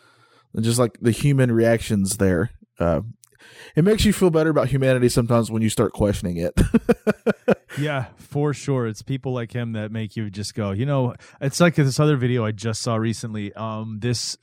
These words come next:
Speaker 2: it was this old guy. He's, like, an eighty-nine-year-old pizza driver. Have you seen this? A delivery driver. And a family caught him on their, their Ring cam, uh,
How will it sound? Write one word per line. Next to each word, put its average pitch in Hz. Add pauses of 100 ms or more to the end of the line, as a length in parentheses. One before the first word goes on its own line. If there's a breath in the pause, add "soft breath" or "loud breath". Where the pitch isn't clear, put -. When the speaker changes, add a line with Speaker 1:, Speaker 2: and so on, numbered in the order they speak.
Speaker 2:
it 123
was 127
this 110
old 127
guy. 107
He's, 104
like, 113
an 117
eighty-nine-year-old 127
pizza 123
driver. 135
Have 110
you 107
seen 120
this? 127
A 117
delivery 120
driver. 139 (480 soft breath)
And 110
a 107
family 147
caught 131
him 120
on 104
their, 98
their 98
Ring 151
cam, 98 (400 soft breath)
uh, 90